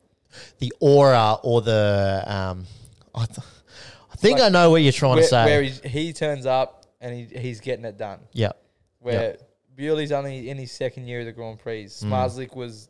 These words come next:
Speaker 2: at this level maybe five years ago.
Speaker 1: Yeah, okay.
Speaker 2: He
Speaker 1: Yep.
Speaker 2: was many times as, like, wild cards and then
Speaker 1: Yep.
Speaker 2: worked his way in where I think Bewley got given a chance
Speaker 1: Yep.
Speaker 2: and he took it with both hands. Same
Speaker 1: Yep.
Speaker 2: as Jack. They, they come in for the two Russians.
Speaker 1: Mm, that's right.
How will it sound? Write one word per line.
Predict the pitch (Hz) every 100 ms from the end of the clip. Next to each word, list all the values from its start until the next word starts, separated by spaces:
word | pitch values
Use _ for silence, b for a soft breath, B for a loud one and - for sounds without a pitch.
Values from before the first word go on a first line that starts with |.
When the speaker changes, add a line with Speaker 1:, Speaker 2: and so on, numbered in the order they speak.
| -
Speaker 2:
at | 123 117
this | 123 113 120
level | 123 120 120
maybe | 120 123 123 120
five | - 123 131 139 139
years | 139 143 139
ago. | 120
Speaker 1:
Yeah, | 110 104 104 104 101
okay. | 98 98 _
Speaker 2:
He | 120
Speaker 1:
Yep. | 127
Speaker 2:
was | 120
many | 135 135
times | 123 127 123 123
as, | 120
like, | 120 - -
wild | 123 123 120 120
cards | - 120 120 120
and | 120
then | 113 107 - -
Speaker 1:
Yep. | 113
Speaker 2:
worked | 120 123
his | 131 117
way | 127 123 123
in | 120
where | 117 107 - _ _ -
I |
think | 131 135 117
Bewley | 131 147 147 131
got | 135 104 120
given | 135 139
a | 131
chance | - 143 180 226 _ -
Speaker 1:
Yep. | 113 - _
Speaker 2:
and | 107 123
he | 120
took | 131
it |
with | 113 107
both | 120 117
hands. | 131 131 131
Same | 147 147
Speaker 1:
Yep. |
Speaker 2:
as | 147
Jack. | 123 151 110 101 -
They, | 120 127 - _ _
they | 127
come | 123 131 127
in | 123
for | 123
the |
two | 120 127 120
Russians. | 127 - 92 120
Speaker 1:
Mm, | 117 113
that's | 110 - -
right. | 98